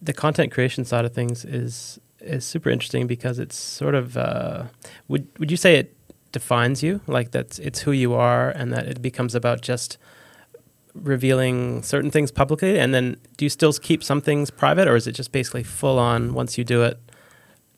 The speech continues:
you know, you have to be able to, you should adopt a full public persona and just be ready to share everything?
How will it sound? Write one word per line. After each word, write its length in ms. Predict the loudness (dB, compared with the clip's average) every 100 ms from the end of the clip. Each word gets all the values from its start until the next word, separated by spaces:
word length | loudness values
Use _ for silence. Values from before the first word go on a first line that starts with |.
| -18
you 220 | -6 -2 0
know, 40 |
you 120 | 0
have 100 | 0
to 60 | 2
be 80 | 2
able 100 | 2
to, 180 | -4 -6
you 100 | -6
should 240 | 2 4
adopt 420 | 6 4 4 0 -10 -16 _ _ _ _ _ _ _ _
a 40 | -16
full 380 | -8 -2 0 -2 _
public 340 | 0 0 -4
persona 540 | -4 -2 2 4 2 0
and 180 | -2 0
just 300 | 0 -2 -2
be 100 | 4
ready 240 | 6 4
to 320 | 2 0 0 -4 _ _ _ -20 -20 -20 _ _
share 320 | 0 4 4
everything? 320 | 4 0 -2